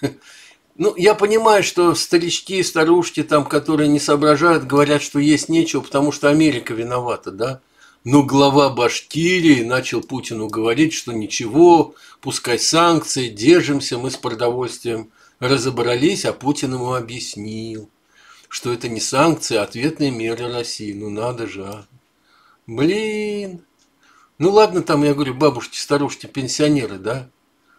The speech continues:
А этот глава Башкирии, Радий Хабиров. Умереть не встать. Активность российских военных,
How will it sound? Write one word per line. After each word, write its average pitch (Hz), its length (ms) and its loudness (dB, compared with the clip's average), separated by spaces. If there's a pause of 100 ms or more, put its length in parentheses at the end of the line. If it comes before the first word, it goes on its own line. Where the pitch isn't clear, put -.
(240)
А 135 140 4
этот 160 520 2
глава 127 360 -2
Башкирии, 143 840 -10 (280)
Радий 120 460 -6
Хабиров. 117 640 -14 (920)
Умереть 165 380 -2
не 156 80 -2
встать. - 460 -10 (360)
Активность 196 640 -2 (160)
российских 151 1500 -2 (240)
военных, 156 920 2